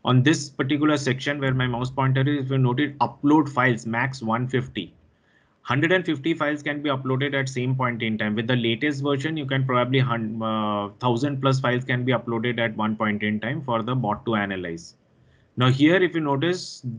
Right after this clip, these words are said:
what is happening in the background is something called as the A I M L engine, which has come into play. We have to just put up the data, what we want to extract, the documents from what, from where we want to extract, and just let the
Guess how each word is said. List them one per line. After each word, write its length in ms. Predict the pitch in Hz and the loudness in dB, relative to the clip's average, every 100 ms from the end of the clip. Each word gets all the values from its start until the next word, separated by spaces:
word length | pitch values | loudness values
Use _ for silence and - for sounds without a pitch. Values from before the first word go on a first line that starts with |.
| - | -4
what 240 | 120 147 170 | 0 0 0
is 140 | 151 | -2
happening 440 | 127 123 139 151 | -2 -6 -6 -6
in 120 | 147 139 | -6 -4
the 100 | 135 | -2
background 640 | 123 110 110 120 135 135 | 0 -2 -2 -2 -2 -2
is 180 | 113 156 | -6 -6
something 460 | - 117 113 131 131 | -4 -6 -4 -4 -2
called 260 | 120 117 | 0 0
as 200 | 117 117 | -2 -2
the 80 | 135 | -2
A 300 | 135 120 117 | -2 -2 0
I 160 | 123 127 | 2 0
M 120 | 123 | 0
L 180 | 131 151 - | 0 -2 -4
engine, 400 | - 120 120 143 | -4 -2 -2 -2
which 140 | 123 113 | -2 -2
has 160 | 120 | -4
come 240 | - 113 120 | 0 0 0
into 240 | 113 117 | -2 -4
play. 360 | 107 104 82 82 _ _ _ _ _ - | -2 -2 -2 -8 _ _ _ _ _ 0
We 100 | 123 | 2
have 220 | 139 135 | 4 2
to 80 | 143 | 0
just 420 | 131 160 170 - | 2 0 0 -2
put 160 | 139 | 0
up 160 | 143 139 | 2 2
the 100 | 143 | 0
data, 540 | 127 120 120 135 151 147 | 2 0 0 0 -2 -4
what 340 | 101 113 131 | -6 -4 -2
we 140 | 135 135 | 0 2
want 320 | 127 120 123 | 2 0 0
to 100 | 131 | 0
extract, 720 | 110 107 - 123 135 135 113 | 0 -2 -6 0 0 0 -4
the 80 | 110 | -6
documents 640 | 107 120 - 143 160 170 | -2 -4 -4 -4 -4 -6
from 300 | 160 135 120 | -2 0 2
what, 220 | 104 143 - _ | 0 -2 -4 _
from 280 | - 123 120 | -6 -4 2
where 180 | 127 | 2
we 180 | 151 156 | 2 0
want 240 | 135 120 113 | 2 0 0
to 60 | |
extract, 560 | 110 107 - 127 165 - | -4 -4 -8 -6 -6 -4
and 240 | 123 123 | -4 -4
just 240 | 120 147 131 | -4 -4 -2
let 320 | 113 135 135 | 0 0 2
the 120 | 131 | 0